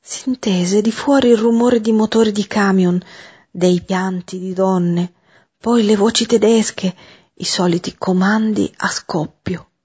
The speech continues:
I partigiani si agitarono sui letti. "Silenzio! Dormite!", disse l'Agnese, e pensava: "Erano proprio tedeschi da rastrellamento."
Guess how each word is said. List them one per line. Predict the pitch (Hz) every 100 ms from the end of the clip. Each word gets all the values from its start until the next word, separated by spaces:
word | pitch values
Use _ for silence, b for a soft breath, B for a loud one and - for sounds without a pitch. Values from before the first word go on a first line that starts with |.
| _ _ _ _ _ _ _ _ _ _ _
I | - 180
partigiani | 185 165 - 190 185 165 160 165 - _ _ _
si | - - 220
agitarono | 196 185 208 - 202 196 185 180
sui | 175 - 180 175
letti. | 165 165 - - - - _ _ _ _
"Silenzio! | - - 330 - 339 - - 190 180 _ _ _ _ _ _ -
Dormite!", | 180 170 180 180 220 233 - 165 - _ b b b b b b
disse | 180 175 - 185
l'Agnese, | 170 165 165 160 160 - - _ _ _ _ _ _ -
e | 190
pensava: | 202 180 170 175 160 156 165 _ _ _ _ _ _ _ _
"Erano | 240 254 240 196
proprio | 190 254 - 202 -
tedeschi | - 190 220 226 - 180 B B B
da | 190 175
rastrellamento." | - 208 - - 190 180 175 175 185 180 175 - 180